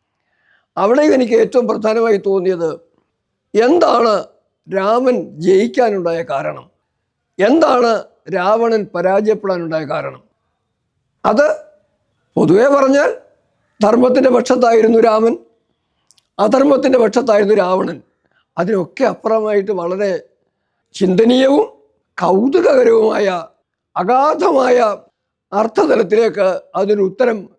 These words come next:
കണ്ടെത്തിയ വ്യക്തിയാണ് മണ്ഡോദരി, രാവണൻ്റെ ഭാര്യ. ആ മണ്ഡോദരി കണ്ടെത്തിയ ഉത്തരം എന്താണെന്ന് നമുക്കൊന്ന് ആലോചിച്ച് നോക്കാം. അത് മാത്രമേ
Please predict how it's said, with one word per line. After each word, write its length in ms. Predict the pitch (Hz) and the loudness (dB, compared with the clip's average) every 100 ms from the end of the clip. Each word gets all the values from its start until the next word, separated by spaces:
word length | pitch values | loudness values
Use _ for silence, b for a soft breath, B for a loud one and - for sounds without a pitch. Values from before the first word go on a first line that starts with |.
| _ - | _ -6
കണ്ടെത്തിയ 540 | 185 214 220 - 196 185 - _ 170 | -2 -2 -2 -4 -2 -2 -6 _ -6
വ്യക്തിയാണ് 520 | 165 - 208 175 156 156 | -6 -6 -4 -4 -6 -8
മണ്ഡോദരി, 520 | 156 190 175 180 - _ _ _ _ _ _ 151 | -4 -2 -2 -6 -12 _ _ _ _ _ _ -6
രാവണൻ്റെ 480 | 170 175 190 180 - 156 | -2 -2 -2 -4 -6 -8
ഭാര്യ. 260 | 151 - - - _ _ _ _ _ _ _ _ _ - | -10 -10 -12 -16 _ _ _ _ _ _ _ _ _ -4
ആ 40 | 247 | 0
മണ്ഡോദരി 380 | 262 254 294 349 269 | 2 2 2 2 0
കണ്ടെത്തിയ 260 | 233 220 214 | 0 0 0
ഉത്തരം 240 | 190 233 226 | 0 0 0
എന്താണെന്ന് 420 | 185 190 180 170 165 - | -2 -4 -4 -6 -10 -10
നമുക്കൊന്ന് 360 | 185 196 180 175 | -6 -6 -6 -6
ആലോചിച്ച് 380 | 156 180 151 170 | -2 -2 -2 -8
നോക്കാം. 280 | - - - - _ _ _ _ _ - | -14 -16 -20 -20 _ _ _ _ _ -2
അത് 100 | 285 269 | 0 0
മാത്രമേ 460 | 240 247 277 269 | 0 0 0 2